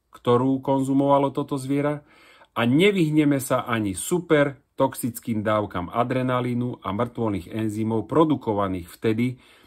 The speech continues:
keď zviera ide na svoju popravu a prežíva ohromný strach, ohromnú paniku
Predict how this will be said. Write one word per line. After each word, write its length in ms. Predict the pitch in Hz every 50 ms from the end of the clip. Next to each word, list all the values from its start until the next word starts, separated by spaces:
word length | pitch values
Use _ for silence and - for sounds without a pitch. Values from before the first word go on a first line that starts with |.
| _ _ _ -
keď 140 | - 123 120 110
zviera 520 | 113 104 101 117 135 147 151 139 120 95 87 85 - _ _ _ _ -
ide 240 | - 123 117 117 120
na 160 | 117 117 117
svoju 400 | 113 - - 110 104 95 92 87
popravu 640 | - 120 113 - 127 120 120 120 127 139 143 - _ _ _ _ _ - _ _ -
a 120 | 120 120
prežíva 840 | - - 156 170 180 165 156 160 156 147 131 135 131 131 131 127 _ _ _ _ _ _ _ -
ohromný 600 | - 165 160 151 147 147 151 143 139 135 131 123
strach, 520 | 117 - - 135 127 127 127 123 - - _ _ _ _ _ -
ohromnú 520 | - 147 139 139 143 139 135 131 123 120 113
paniku 560 | 127 120 120 120 113 113 - 123 123 117